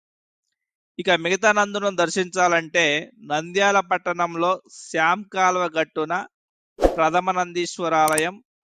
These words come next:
ఆర్టీసీ బస్టాండ్ దగ్గర ఉన్న శ్రీ ఆంజనేయ స్వామి ఆలయంలో నాగనందీశ్వరుడు,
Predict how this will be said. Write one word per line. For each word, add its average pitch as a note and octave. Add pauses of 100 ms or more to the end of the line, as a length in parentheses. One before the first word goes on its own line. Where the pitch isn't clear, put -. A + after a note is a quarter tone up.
(260)
ఆర్టీసీ E3 (100)
బస్టాండ్ E3
దగ్గర D#3+ (120)
ఉన్న D3 (760)
శ్రీ F3 (140)
ఆంజనేయ F#3
స్వామి E3
ఆలయంలో D#3 (420)
నాగనందీశ్వరుడు, D#3+